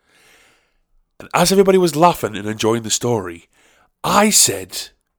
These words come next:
"Why don't you just put a stair lift in for the horse?" And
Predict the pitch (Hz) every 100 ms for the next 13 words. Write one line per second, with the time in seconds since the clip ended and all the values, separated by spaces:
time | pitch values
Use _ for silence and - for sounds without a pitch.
0 | _ _ _ _ _ _ _ _ _ _
1 | - - 131 143 127 123 - - - -
2 | - 139 151 117 101 - 95 - 90 95
3 | 92 110 98 - - - - _ _ _
4 | _ _ _ _ _ _ _ _ _ _
5 | _ _ _ _ _ _ _ _ _ _
6 | _ _ _ _ _ _ _ _ _ _
7 | _ - -